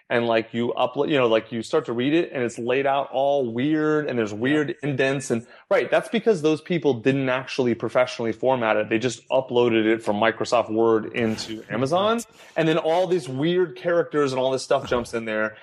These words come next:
Speaker 1: And then everyone knows immediately that you're an amateur.
Speaker 2: And it's almost like a, wa-, you wasted your time, whatever, how long it took you to write this book, you wasted it because you
Speaker 1: Yep.
Speaker 2: didn't take that extra step to make it look good inside.
Speaker 1: Exactly.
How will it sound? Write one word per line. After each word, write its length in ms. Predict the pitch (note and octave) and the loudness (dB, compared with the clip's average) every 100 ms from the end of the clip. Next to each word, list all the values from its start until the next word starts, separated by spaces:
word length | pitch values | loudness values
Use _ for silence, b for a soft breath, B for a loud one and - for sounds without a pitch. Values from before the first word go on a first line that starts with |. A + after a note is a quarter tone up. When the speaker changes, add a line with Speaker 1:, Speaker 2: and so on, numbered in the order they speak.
| B | B
Speaker 1:
And 140 | E3 F3+ | -2 0
then 80 | |
everyone 380 | F3 D3+ D3+ C#3+ | 2 2 2 2
knows 200 | C3 C3 | 0 0
immediately 540 | C#3 B2+ A#2 A2 B2 C3+ | -2 -4 -2 -2 -2 -2
that 140 | C#3+ | -2
you're 180 | A#2 G#2+ | -2 -2
an 80 | C3+ | -2
amateur. 400 | A3+ A#2 - - | -2 -2 -8 -10
Speaker 2:
And 140 | F3 | -10
it's 80 | E3 | -4
almost 240 | G3+ A#3 | -4 -2
like 100 | A3+ | -2
a, 60 | E3+ | 0
wa-, 200 | C3+ C#3+ | 0 -2
you 180 | E3 C#3 | -4 -2
wasted 420 | C3 D3 - D3 | 0 0 -4 -6
your 120 | C3 | -6
time, 600 | - - C3+ B2+ G#2+ G#2 | -8 -8 -6 -6 -8 -10
whatever, 240 | A2+ C3 C3+ | -6 -4 -2
how 80 | |
long 180 | C3+ C3 | -2 -4
it 60 | B2 | -6
took 200 | C#3 - | -8 -8
you 40 | |
to 80 | G#2+ | -6
write 200 | G#2 A2+ | -6 -6
this 140 | A#2 - | -8 -8
book, 240 | C3 B2 | -6 -6
you 100 | A2+ | -12
wasted 540 | G#2 A2+ C#3+ C#3+ D#3+ D#3+ | -6 -2 -2 -2 -4 -4
it 140 | F3+ _ | -6 _
because 300 | C3 - B2 | -16 -10 -4
you 40 | A2 | -2
Speaker 1:
Yep. 60 | B2 | -2
Speaker 2:
didn't 280 | B2 B2 | -6 -12
take 220 | - B2+ - | -8 -8 -6
that 160 | A2+ - | -8 -6
extra 300 | A#2 - - | -8 -8 -8
step 240 | - A2 | -6 -6
to 80 | - | -6
make 160 | G#2 G2+ | -8 -8
it 60 | |
look 200 | G2 F#2+ | -8 -8
good 180 | G2+ E2+ | -10 -10
inside. 380 | F2+ - F2+ F2 _ _ - | -10 -10 -12 -12 _ _ -4
Speaker 1:
Exactly. 460 | A2 A#2 G#2 - | 0 0 0 -4